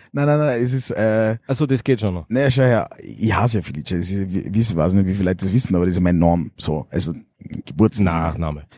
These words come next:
Speaker 1: Ja, Nachname, aber ich kenn, mein Vornamen kennt kaum wer.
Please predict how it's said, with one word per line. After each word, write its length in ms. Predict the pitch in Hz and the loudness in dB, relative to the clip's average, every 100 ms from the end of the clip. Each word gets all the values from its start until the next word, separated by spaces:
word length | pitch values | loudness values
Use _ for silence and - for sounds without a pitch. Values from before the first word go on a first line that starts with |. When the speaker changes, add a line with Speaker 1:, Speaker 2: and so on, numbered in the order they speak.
| - | -4
Speaker 1:
Ja, 160 | 80 | 2
Nachname, 540 | 90 90 85 62 58 50 | 2 2 0 -4 -8 -6
aber 320 | 78 80 71 | -2 0 0
ich 280 | 65 82 80 | -2 -2 -2
kenn, 200 | 95 76 | -2 0
mein 140 | 80 | 0
Vornamen 340 | 80 87 87 80 | 2 2 2 0
kennt 200 | 87 - | -4 -4
kaum 240 | - 73 | -6 -4
wer. 180 | 67 | -4